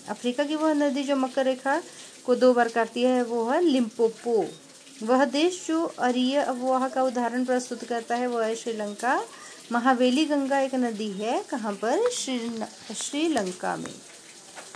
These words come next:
निपर यूक्रेन में है, पो इटली में है, राइन जर्मनी में है, रोन स्विट्जरलैंड में है और हिमानी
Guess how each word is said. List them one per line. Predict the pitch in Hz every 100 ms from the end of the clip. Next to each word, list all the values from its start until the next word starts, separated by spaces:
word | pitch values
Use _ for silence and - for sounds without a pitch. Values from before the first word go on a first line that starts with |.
| - 226
निपर | 254 254 254 233
यूक्रेन | 208 233 226 240 254 269
में | 277 277
है, | 269 277
पो | 254 254 247 220 -
इटली | - 240 254
में | 262 269 254
है, | 262 254 254
राइन | 240 233 226
जर्मनी | 202 214 220 233 254
में | 254 269 262
है, | 262 262
रोन | 233 233 233
स्विट्जरलैंड | 226 208 185 220 240 240 247
में | 254 262
है | 320 392 - - - - - 233
और | 226
हिमानी | 233 214 214 254 370